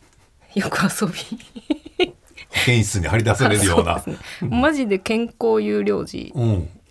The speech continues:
Speaker 1: だし。
Speaker 2: ご-、娯楽はどんな感じ？青森は。
Speaker 1: あ、もう、ん-、ないです。
Speaker 2: うん。
Speaker 1: 田舎はないんです、そういうのは。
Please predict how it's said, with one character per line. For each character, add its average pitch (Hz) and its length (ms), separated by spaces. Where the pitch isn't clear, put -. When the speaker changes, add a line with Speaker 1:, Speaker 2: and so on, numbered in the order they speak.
Speaker 1:
だ - 120
し。 160 380
Speaker 2:
ご-、 175 140
娯 233 60
楽 254 180
は 190 80
ど 117 100
ん 117 40
な 110 80
感 107 180
じ？ 120 120
青 92 220
森 92 240
は。 65 220
Speaker 1:
あ、 202 100
も 208 400
う、 - 60
ん-、 170 120
な 196 120
い 247 140
で 196 100
す。 156 320
Speaker 2:
う 107 220
ん。 95 40
Speaker 1:
田 - 180
舎 214 100
は 208 280
な 196 160
い 208 60
ん 196 100
で 175 80
す、 - 80
そ 180 100
う 170 60
い 175 40
う 120 60
の 110 160
は。 90 100